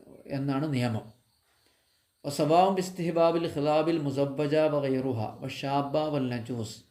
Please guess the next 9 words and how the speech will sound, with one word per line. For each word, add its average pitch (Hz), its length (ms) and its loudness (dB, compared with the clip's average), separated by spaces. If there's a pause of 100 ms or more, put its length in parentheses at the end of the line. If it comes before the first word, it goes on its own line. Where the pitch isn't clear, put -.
(2000)
അവിടെ 123 340 0
വിവാഹിതയാണെങ്കിലും 147 1120 2
യുവതിയാണെങ്കിലും 139 840 -2
വയസ്സായ 131 460 -4
പെണ്ണുങ്ങളാണെങ്കിലും 127 800 -6
അവർക്കൊക്കെ 120 560 -10 (720)
ഇങ്ങനെ 139 160 -4
മൈലാഞ്ചിടൽ 131 1000 0 (920)
സുന്നത്താണ്. 113 760 -8